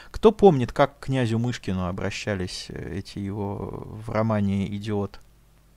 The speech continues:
Нет, а и ты, это вот к тебе так надо обращаться, <laughs> потому что ты потомок холопов. Ам, по-моему, к, к князю Мышкину обращались «ваше сиятельство» в романе, если я не путаю.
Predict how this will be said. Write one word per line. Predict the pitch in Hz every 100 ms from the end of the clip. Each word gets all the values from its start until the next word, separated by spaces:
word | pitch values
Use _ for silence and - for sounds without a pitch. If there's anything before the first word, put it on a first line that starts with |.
| _ _ _ _ _ -
Нет, | 98 -
а |
и | 131
ты, | 156 208 202
это | 147 -
вот | 131 -
к |
тебе | - 127 107
так | - -
надо | 95 90
обращаться, | 90 - - - 123 - - -
<laughs> |
потому | - 117 117
что | 117 -
ты | 98 104 - - - - - - -
потомок | - 107 117 101
холопов. | - 110 110 101 - - - - - -
Ам, | - 113 110 113 110 110 - - - - _ _ - -
по-моему, | 117 123 240 269 208
к, | - - 120 - 92 76
к |
князю | - 165 147 127
Мышкину | 156 202 196 147
обращались | 120 120 120 147 135 -
«ваше | 117 -
сиятельство» | - 120 117 107 101 - 104
в | 98 107
романе, | 101 98 98 101 110 -
если | 107 -
я | 104 104
не | 104
путаю. | - 101 -